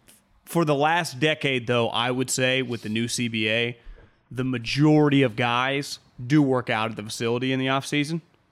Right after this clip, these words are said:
Once, once the off season phase one starts. So I, I don't think it's that big of an issue. And I do think the N F L,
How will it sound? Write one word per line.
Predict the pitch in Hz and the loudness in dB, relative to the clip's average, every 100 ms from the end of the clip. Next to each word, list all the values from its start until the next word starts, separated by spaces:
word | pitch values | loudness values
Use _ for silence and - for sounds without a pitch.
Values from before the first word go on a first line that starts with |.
| _ _ _ _ _ | _ _ _ _ _
Once, | 131 139 131 - - | 0 2 2 -4 -8
once | 131 139 - | -2 -2 0
the | 123 | 0
off | 120 117 | 0 0
season | - 123 120 | -2 -4 -4
phase | 110 123 117 113 | -4 -4 -4 -4
one | 110 117 113 | -4 -4 -4
starts. | - 117 131 - - _ _ _ _ - | -4 -4 -4 -6 -12 _ _ _ _ -8
So | - 127 | -2 0
I, | 123 | 0
I | 120 | -2
don't | 127 127 | -2 -2
think | 120 | -4
it's | 107 | -4
that | 123 107 | -4 -4
big | 117 104 | -4 -6
of | |
an | 98 104 | -6 -6
issue. | 110 147 160 - - | -4 -2 -2 -4 -6
And | 123 | -2
I | 113 | -2
do | 117 151 | 0 0
think | 147 139 | 2 -2
the | 127 120 | 0 0
N | 123 | 0
F | 113 | -2
L, | 131 123 104 95 | 0 0 0 -4